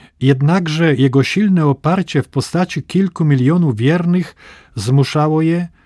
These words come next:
pomimo wrogiego stosunku do religii i duchowieństwa, manifestowanego na każdym kroku, do przemyślanych i stopniowych działań.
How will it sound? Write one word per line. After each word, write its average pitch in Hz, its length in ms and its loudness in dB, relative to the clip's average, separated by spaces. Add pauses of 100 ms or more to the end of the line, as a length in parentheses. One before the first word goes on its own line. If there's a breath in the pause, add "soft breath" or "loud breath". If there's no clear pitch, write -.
(100)
pomimo 139 340 4
wrogiego 135 420 0
stosunku 165 560 -2
do 143 120 2
religii 165 340 0
i 156 40 2
duchowieństwa, 147 840 -2 (340 loud breath)
manifestowanego 143 920 0
na 147 120 0
każdym 131 420 -2
kroku, 160 520 -4 (260 soft breath)
do 120 120 -2
przemyślanych 123 1040 -2 (340 soft breath)
i 170 100 2
stopniowych 139 640 -2
działań. 95 540 -6